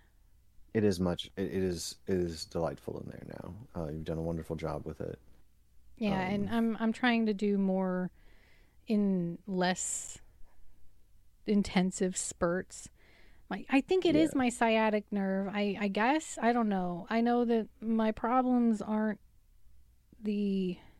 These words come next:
Speaker 2: like, the, the, the bones and the, um, the discs of my back are fine. Apparently, it's all my muscles. My muscles are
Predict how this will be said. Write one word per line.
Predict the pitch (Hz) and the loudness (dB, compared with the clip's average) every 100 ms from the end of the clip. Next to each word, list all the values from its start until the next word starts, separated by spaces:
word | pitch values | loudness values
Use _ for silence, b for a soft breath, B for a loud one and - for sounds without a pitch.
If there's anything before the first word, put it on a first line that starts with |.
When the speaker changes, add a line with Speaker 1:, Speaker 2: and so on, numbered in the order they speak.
| b b - - - - - - - | b b -20 -20 -20 -20 -20 -20 -8
Speaker 2:
like, | 214 190 | -6 2
the, | 202 185 - - | 2 2 -4 0
the, | 208 185 - | 2 0 -2
the | 202 | -2
bones | - 208 226 233 233 233 226 | 2 2 4 4 6 6 4
and | - 202 196 | 0 -2 0
the, | 190 190 185 180 170 | 0 2 2 0 -2
um, | 185 180 175 175 175 b b b - - - _ - - | -4 -4 -4 -6 -8 b b b -20 -20 -20 _ -20 -8
the | 190 | -8
discs | 180 214 226 - - - - | 2 6 6 2 -6 -6 -4
of | 214 | 0
my | 226 | 0
back | 220 208 208 - | 4 4 2 0
are | 175 | -4
fine. | - - 175 185 208 233 247 262 - - - - | -4 -2 0 0 0 -2 -2 -4 -8 -20 -20 -12
Apparently, | 233 - 247 247 233 254 254 - b b - | -8 -2 0 2 0 -2 -4 -6 b b -2
it's | 220 240 | 0 2
all | 240 240 | 4 4
my | 233 208 202 | 4 4 4
muscles. | 202 196 - - - - - - - - _ - _ _ _ - - - _ _ | 6 4 0 -6 -8 -16 -20 -20 -20 -20 _ -20 _ _ _ -20 -20 -20 _ _
My | 208 208 | -2 2
muscles | 208 226 233 226 220 202 | 6 6 6 4 2 0
are | 196 196 190 | 0 2 2